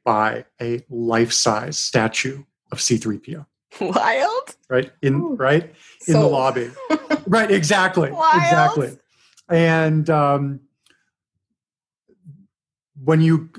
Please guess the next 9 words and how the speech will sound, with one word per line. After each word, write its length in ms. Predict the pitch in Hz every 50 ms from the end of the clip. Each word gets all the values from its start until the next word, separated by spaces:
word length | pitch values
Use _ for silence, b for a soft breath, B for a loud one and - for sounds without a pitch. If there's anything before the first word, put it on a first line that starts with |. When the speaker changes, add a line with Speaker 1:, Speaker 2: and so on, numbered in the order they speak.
| -
Speaker 1:
then 240 | - 143 147 160 175
when 120 | 180 180 165
you 140 | 160 156 147
go 280 | - 156 160 175 190
up 400 | 202 180 160 147 131 123 - _ _ _ _ _ _ _ -
to 520 | - - 151 143 135 135 135 131 131 127
the 80 | 120 120
various 480 | 113 127 117 117 117 117 113 - -
floors, 720 | - - - 170 190 214 185 143 120 110 107 107 107 - -